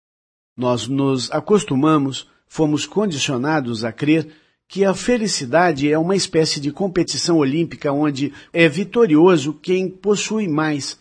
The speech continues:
domina, comanda e sente através de coisas. O homem mais feliz do planeta hoje é um indivíduo que vive em uma cela de dois por dois, não é dono nem executivo de nenhuma das companhias da Fortune quinhentos,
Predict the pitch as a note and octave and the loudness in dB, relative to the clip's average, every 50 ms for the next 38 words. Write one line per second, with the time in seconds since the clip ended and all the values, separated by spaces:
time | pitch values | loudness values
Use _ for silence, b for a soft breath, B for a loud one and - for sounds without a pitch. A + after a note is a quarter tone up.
0 | _ _ - B2+ E3 F3+ E3+ E3 F3 F#3+ F#3+ F3+ E3+ D#3+ - - F#3 E3+ D#3+ D#3+ | _ _ -4 0 2 2 2 2 2 2 2 0 0 0 0 2 2 4 4 4
1 | F3 F#3+ F3+ F3+ F3 F3 B B B - F#3 F#3+ E3+ - - G#3 G3 F#3+ F3+ - | 4 4 4 2 -2 -4 B B B -8 -6 -4 -2 -2 0 2 2 0 0 -2
2 | - C#3 A#2+ C#3+ C#3 E3+ E3 D3+ C#3+ E3+ E3 D#3 C#3 C3+ E3 - - D3+ C3+ A#2+ | -2 -4 -4 -2 -2 -2 -2 0 2 2 0 0 -2 -4 -8 -4 -2 0 0 0
3 | G#2+ G2+ F#2+ - - _ _ _ _ _ _ _ _ _ _ _ _ _ _ _ | -2 -6 -10 -14 -16 _ _ _ _ _ _ _ _ _ _ _ _ _ _ _
4 | _ _ _ _ _ _ _ _ _ _ _ _ _ _ _ - B2+ C#3 D3 D#3 | _ _ _ _ _ _ _ _ _ _ _ _ _ _ _ -4 0 2 2 4
5 | D#3 D3+ C#3+ C#3 D3 E3+ G3+ G3 - - - F3+ D#3 D#3 G3 G#3+ F3 F3+ G#3+ E3 | 4 4 2 2 2 2 0 0 0 0 2 0 2 2 -2 -4 -4 -4 -4 -2
6 | G3 F#3+ D#3 D3 E3+ F3 E3 - B2+ G#2+ A#2+ C#3+ D3+ C#3+ A#2 G#2 A2 b b b | -2 0 2 2 2 0 0 -2 -2 0 2 4 4 4 2 0 -8 b b b
7 | b b _ C#3+ D#3 E3+ G3+ A3+ G#3+ E3 D#3+ B2 A#2 D#3+ F3+ D3 D#3 D3+ - F3 | b b _ -4 -2 -2 0 -2 -2 -2 -4 -4 -2 -2 -2 -2 -4 -4 -4 -4
8 | E3 C3 C#3 E3 F3 E3+ C#3+ D#3+ D#3+ D#3+ E3 E3 D#3+ D3 D3 - - - F#3+ F#3+ | -4 -4 -4 -4 -2 -2 0 0 0 0 0 0 -2 -2 -2 -2 0 2 2 4
9 | F3+ D#3+ C#3 C3 A#2+ C3 B2+ A#2 C3+ F3 G3 G3 F#3 - - - C#3 A#2 G2 G2+ | 4 2 2 0 -2 -4 -4 0 2 4 4 4 4 0 -2 -4 -4 -4 -2 0
10 | B2+ D3+ E3 E3+ E3 - b b b b b b b b - D#3 F#3 G#3 G3+ F3 | 2 2 2 2 0 -4 b b b b b b b b -4 -2 0 2 2 2
11 | C3 G#2+ A2+ E3 F3+ F3+ F3 F3 F3 E3+ F#3 G#3+ G#3+ G#3 G3 F3 D3+ A3 A3 - | 2 2 4 4 4 6 6 4 4 2 2 0 0 0 0 2 2 0 0 0
12 | F3+ E3+ - F#3+ G3+ E3+ F3 D#3+ E3+ F3 F3 F3 F#3+ G#3+ G#3 F#3+ E3 C#3 D#3 D3 | -2 -2 -2 -2 0 0 0 2 2 2 2 2 0 0 0 0 0 0 -2 -4
13 | - - G#3 G3 E3 F3 D3 D3+ D#3+ E3 D#3 C3+ C3 B2 A2 A2+ C#3 C#3 C3 - | -4 -4 -4 -2 0 -2 0 2 2 2 2 2 0 -4 -4 -4 -4 -4 -2 -2
14 | - D3 C3 C#3 - F3+ E3+ D#3 - - - B2 A#2 C3+ D#3+ E3+ - - - | -2 -2 -2 0 0 0 2 0 0 -2 -4 -4 -2 0 -2 -2 -4 -8 -14